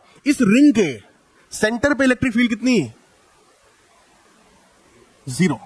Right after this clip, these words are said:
और बहुत दूर infinity निकल जाओ तो फिर से electric field कितनी? इसका मतलब यहां ज़ीरो है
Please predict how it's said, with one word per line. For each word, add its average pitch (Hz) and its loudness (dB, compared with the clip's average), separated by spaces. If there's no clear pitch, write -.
और 226 -8
बहुत 247 -6
दूर 247 0
infinity 226 -2
निकल 240 -2
जाओ 226 -4
तो 190 -6
फिर 208 -2
से 214 -2
electric 214 -6
field 220 -6
कितनी? 208 -8
इसका 311 0
मतलब 160 -2
यहां 208 2
ज़ीरो 233 2
है 170 6